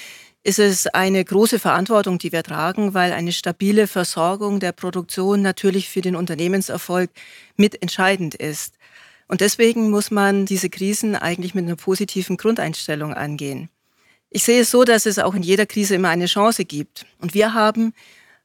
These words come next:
unsere Lieferketten auf den Prüfstand gestellt und dort, wo es nötig war, haben wir eingegriffen, haben wir Anpassungen vorgenommen mit unterschiedlichen Maßnahmen. Zum Beispiel haben wir die Lagerbestände als Puffer aufgebaut,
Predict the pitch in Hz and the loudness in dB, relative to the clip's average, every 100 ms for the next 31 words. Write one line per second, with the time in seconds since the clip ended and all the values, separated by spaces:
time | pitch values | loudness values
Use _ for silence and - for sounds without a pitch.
0 | - 180 180 190 208 226 - 208 202 196 | -6 -4 0 2 2 0 -2 -2 0 -2
1 | - 170 - 160 226 226 175 165 156 - | -2 -6 -8 -4 -2 -2 -2 -4 -6 -6
2 | 156 185 190 165 160 - 165 190 185 175 | -2 -2 -4 -8 -10 -6 -4 -4 -2 -4
3 | 165 170 180 202 196 185 185 170 160 - | -2 -4 -4 -4 -2 -2 -2 -4 -6 -4
4 | 175 208 208 202 - 208 - - _ _ | -4 -4 -4 -4 -4 -6 -6 -16 _ _
5 | 190 175 156 185 208 214 220 208 202 208 | -2 2 2 2 2 0 2 0 2 2
6 | 202 208 202 196 202 202 - _ _ - | 2 2 2 2 2 0 -4 _ _ -4
7 | - 214 226 - 175 180 170 160 165 196 | 0 2 2 2 -2 -2 -2 0 2 0
8 | 208 185 185 180 175 165 170 - 175 175 | -2 -2 0 -2 -4 -4 -4 -6 -6 -6
9 | 160 160 156 151 151 180 196 185 - 175 | -6 -6 -8 -4 -2 -2 -2 -6 -6 -6
10 | 160 135 - 220 226 165 185 - 180 180 | -6 -8 -4 -4 0 0 0 -4 -4 -2
11 | 180 175 | -2 -6